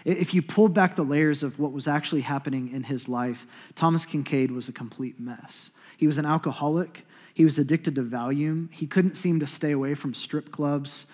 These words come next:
Not long after hitting the height of his career in the early two thousands, his life began to spiral. His business declared bankruptcy because of his poor decisions that he was making, and those same decisions ended up pushing his family away. His wife later divorced him,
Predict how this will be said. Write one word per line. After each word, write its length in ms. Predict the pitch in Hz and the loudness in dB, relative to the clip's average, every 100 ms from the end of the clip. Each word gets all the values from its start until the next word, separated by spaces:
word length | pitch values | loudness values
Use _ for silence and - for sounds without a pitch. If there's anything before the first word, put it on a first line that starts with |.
| - - - | -20 -10 4
Not 220 | 170 175 | 6 6
long 220 | 165 160 | 4 4
after 240 | 160 160 | 2 0
hitting 240 | 139 160 151 | 2 2 2
the 60 | |
height 280 | 127 - 151 | -2 -2 0
of 80 | 147 | 0
his 140 | 147 | -2
career 440 | - - 131 147 165 | -6 -2 2 2 2
in 120 | 143 | 0
the 80 | 131 | -2
early 260 | 139 143 | 0 0
two 160 | 139 135 | 0 -2
thousands, 560 | 123 139 143 135 120 - - - - | -2 0 0 -2 -6 -8 -18 -20 -2
his 180 | 170 131 | 0 0
life 340 | 131 131 156 | 0 -2 -2
began 260 | - 151 139 | -2 0 -2
to 40 | 117 | -4
spiral. 680 | - - - 117 127 104 - _ _ _ _ _ | -10 -10 -10 -8 -8 -8 -16 _ _ _ _ _
His 160 | - 123 | -6 -4
business 480 | 123 170 156 170 - | 2 2 4 2 0
declared 420 | - - 135 104 | -4 -2 -2 -4
bankruptcy 560 | 139 147 160 156 160 | -6 -2 -2 0 0
because 300 | 151 147 147 | 2 0 -2
of 80 | 127 | -4
his 100 | 127 | -8
poor 300 | - - 147 | -8 -2 -2
decisions 480 | 139 - 147 143 135 | -2 -2 -2 -2 -2
that 80 | 139 | -2
he 80 | 131 | -2
was 160 | 123 | -4
making, 500 | 123 147 147 139 131 - - - - | -4 -2 -2 -4 -6 -12 -20 -20 -6
and 160 | 156 151 | 0 2
those 140 | 147 | 2
same 280 | - 175 180 | 2 4 4
decisions 560 | 151 - 156 151 135 - | 2 0 0 0 -2 -4
ended 180 | 160 151 | -2 -2
up 160 | 131 | -2
pushing 380 | - 170 160 151 | -4 -4 -2 -2
his 160 | 127 - | -4 -8
family 500 | - 165 196 180 135 | -6 2 4 4 4
away. 420 | 120 117 120 123 - - - | 0 -4 -4 -6 -10 -20 -4
His 180 | 151 131 | -2 0
wife 420 | 123 151 175 - | 2 4 2 -2
later 300 | 156 151 147 | 0 4 4
divorced 560 | 127 120 120 160 156 - | 2 -2 0 0 -2 -6
him, 320 | 120 117 113 | -6 -6 -8